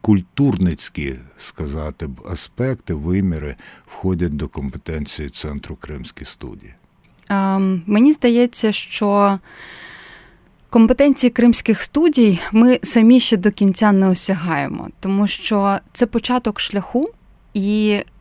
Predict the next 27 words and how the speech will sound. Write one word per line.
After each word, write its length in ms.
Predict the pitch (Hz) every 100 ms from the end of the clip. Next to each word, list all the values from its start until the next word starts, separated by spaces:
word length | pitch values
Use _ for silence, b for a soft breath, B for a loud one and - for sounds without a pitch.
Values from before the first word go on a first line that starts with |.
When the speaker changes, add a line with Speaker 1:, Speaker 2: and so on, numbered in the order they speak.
| - _ _ -
Speaker 2:
з 160 | 190
одного 400 | 214 202 277 302
боку 380 | 254 247 247 -
хочеться 520 | - 233 247 247 226
зробити 500 | 196 190 180 220 220
цей 220 | 196 - 190
шлях 360 | - 208 -
всеохопним, 920 | - - 202 175 - 180 - 240 294 494 - B B B B -
тому 320 | 214 214 262
що 420 | - - 240 226
є 160 | 208 208
дуже 340 | 190 294 269
багато 480 | 208 208 220 - 202
аспектів 680 | 202 - 226 226 - 196 -
з 100 | -
теми 340 | 214 202 175 -
Криму, 640 | 214 277 311 277 240 214 B B B
які 360 | 202 - 254
ще 320 | 233 - 226 208
залишаються 1040 | 185 180 - 208 208 190 185 - 185 180
для 180 | 160 165
нас 400 | 175 185 185 175
терра 300 | - 180 165
інкогніта. 760 | 165 165 196 190 175 170 - - _ B B B B B B B _ -
З 160 | 190
іншого 420 | 349 - 302 254
боку 800 | 240 208 254 294 - 262 240 220